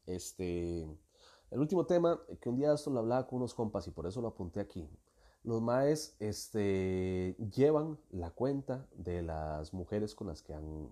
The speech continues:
cogido. O sea, las, las tienen como enumeradas en una lista. Un mae me dijo que lo tiene en la computadora, otro mae anda la lista en el celular, en una carpeta segura, obviamente, porque quién puta va a tener una lista ahí en las, en las notas, eh, de nombres de mujeres, ¿verdad?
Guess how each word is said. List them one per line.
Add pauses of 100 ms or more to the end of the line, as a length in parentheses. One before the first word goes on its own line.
(140)
cogido.
O
sea,
las,
las
tienen
como
enumeradas
en
una
lista.
Un
mae
me
dijo
que
lo
tiene
en
la
computadora, (380)
otro
mae
anda
la
lista
en
el
celular,
en
una
carpeta
segura,
obviamente,
porque (160)
quién
puta
va
a
tener
una
lista
ahí
en
las,
en
las
notas, (680)
eh, (120)
de
nombres
de
mujeres,
¿verdad?